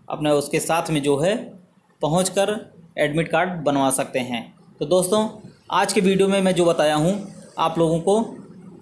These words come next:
community health officer document जो admit card के लिए है, क्या जो है documentary evidence proof जो है उसके बारे में बताया हूँ।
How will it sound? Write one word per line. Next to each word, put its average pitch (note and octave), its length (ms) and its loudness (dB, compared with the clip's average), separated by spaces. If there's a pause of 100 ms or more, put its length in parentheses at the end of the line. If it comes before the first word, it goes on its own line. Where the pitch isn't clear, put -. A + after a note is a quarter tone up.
community F3+ 380 2
health G3 200 2
officer F3+ 500 2
document F#3 540 0
जो E3 320 0 (680)
admit E3 300 0
card F#3 220 2
के F3+ 120 -2
लिए D#3 220 2
है, E3+ 60 2
क्या E3 360 2
जो D#3+ 180 0
है E3+ 120 2
documentary E3 560 -2
evidence D#3+ 360 -4
proof F3 260 -2
जो D3 140 0
है D#3+ 320 -4 (220)
उसके F3+ 240 0
बारे E3 200 2
में D#3 100 2
बताया C3+ 280 2
हूँ। B2 400 -6